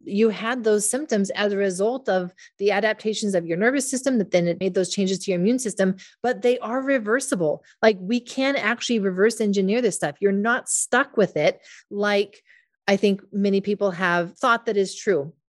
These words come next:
As we work with the adverse childhood experiences, and we're trying to bring that more into not only awareness, but actually into the conversation with one's medical provider, being able to know that we have tools that can change that. It's not a,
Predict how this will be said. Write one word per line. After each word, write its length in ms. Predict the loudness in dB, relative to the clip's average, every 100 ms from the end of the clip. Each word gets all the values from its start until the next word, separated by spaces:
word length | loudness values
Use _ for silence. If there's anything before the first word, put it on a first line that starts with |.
| _
As 180 | -4 -2
we 100 | -2
work 340 | 0 0 0 -2
with 300 | -2 -2 -6
the 240 | -2 0 0
adverse 340 | 0 0 -2
childhood 380 | -2 0 0 -2
experiences, 720 | -6 -2 0 0 0 0 0
and 140 | 2 -2
we're 80 |
trying 420 | -2 -2 0 2 0
to 80 |
bring 380 | 0 -2 0 2
that 240 | 2 0 -2
more 300 | 0 0 0
into 720 | -2 -4 -4 -2 0 0 -2 _ _
not 140 | -4
only 180 | -2 0
awareness, 460 | 0 0 0 -2 -2
but 140 | 0
actually 360 | 0 0 -2 0
into 200 | 0 0
the 100 | 0
conversation 640 | -2 -2 0 2 4 2
with 160 | -2 0
one's 240 | -2 0
medical 380 | 0 0 0 -2
provider, 760 | -2 -8 -4 -2 0 0 0 -6 -20 -20 -20 _ _ _ _ -8
being 200 | -2 0
able 200 | 0 0
to 160 | -2
know 400 | -4 0 0 0
that 160 | -2 -6 -10 -6
we 80 | -4
have 320 | 2 0 0
tools 380 | -4 2 4 2
that 180 | -2
can 220 | -2 -2 0
change 560 | -2 -2 0 0 0
that. 300 | 0 0 -2 -4
It's 240 | -4 -4
not 460 | -4 0 0 -2 -4 -2
a, 380 | 0 2 0